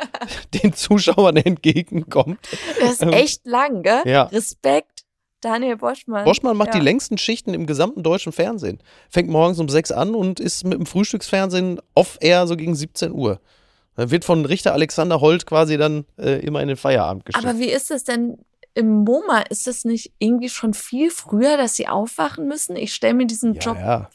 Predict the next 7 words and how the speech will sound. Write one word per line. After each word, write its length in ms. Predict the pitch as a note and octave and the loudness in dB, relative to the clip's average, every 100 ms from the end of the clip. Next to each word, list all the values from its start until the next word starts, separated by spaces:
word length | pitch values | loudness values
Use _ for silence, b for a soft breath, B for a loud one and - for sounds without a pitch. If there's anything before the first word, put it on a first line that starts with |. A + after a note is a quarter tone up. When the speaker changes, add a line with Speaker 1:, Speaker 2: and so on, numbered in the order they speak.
| - | -12
Speaker 2:
wirklich 340 | A#3+ B3+ - | -8 -8 -10
knochenhart 880 | - A#3+ A#3 C#4 - C4+ B3 - - | -4 0 2 2 0 -4 -2 -4 -6
vor. 300 | - - - B - | -6 -4 -4 B -2
Speaker 1:
Ja. 200 | C3+ - | -2 0
Speaker 2:
Und 260 | A3+ G#3+ | -2 2
dann 220 | A3+ B3+ D4+ | 2 2 0
noch 240 | D4 - | -2 -4